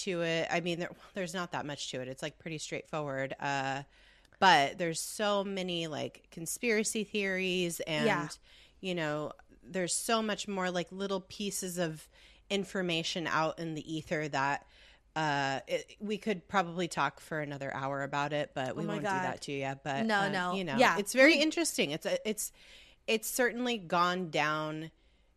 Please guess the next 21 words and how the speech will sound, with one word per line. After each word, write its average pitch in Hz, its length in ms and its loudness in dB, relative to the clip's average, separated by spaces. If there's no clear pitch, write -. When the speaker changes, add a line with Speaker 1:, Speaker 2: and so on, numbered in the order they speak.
Speaker 1:
in 151 640 -2
history 160 800 -2
as, 143 180 -2
like, 143 240 -2
kind 190 240 -4
of 170 80 -4
like 151 300 -2
American 170 800 0
folklore 143 680 -4
at 135 160 -6
this 143 220 -6
point. - 440 -12
Speaker 2:
Ugh. 220 300 2
Speaker 1:
Um, 139 260 -8
because 233 360 2
nobody 240 380 0
got 233 280 4
hurt. 185 360 2
Nobody, 214 800 0
you 233 160 2
know, 175 400 2